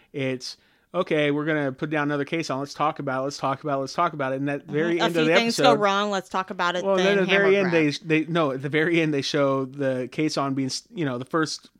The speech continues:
Speaker 1: piece
Speaker 2: Mm-hmm.
Speaker 1: of it being stuck down and starting to oscillate it down. No,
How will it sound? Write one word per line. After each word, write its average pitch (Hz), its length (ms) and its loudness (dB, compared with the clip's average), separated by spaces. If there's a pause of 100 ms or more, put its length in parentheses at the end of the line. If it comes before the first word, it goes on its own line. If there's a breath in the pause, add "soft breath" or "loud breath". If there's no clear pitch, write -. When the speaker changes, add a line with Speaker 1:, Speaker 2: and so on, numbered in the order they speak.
(140)
Speaker 1:
piece 180 160 -2
Speaker 2:
Mm-hmm. 180 80 -4
Speaker 1:
of 147 40 0
it 143 100 -2
being 139 180 2
stuck 151 300 -2
down 143 320 -2
and 123 200 -6
starting 131 540 -2
to 147 100 -10
oscillate 143 500 -2
it 135 80 -12
down. 156 260 -6 (340 soft breath)
No, 180 320 -2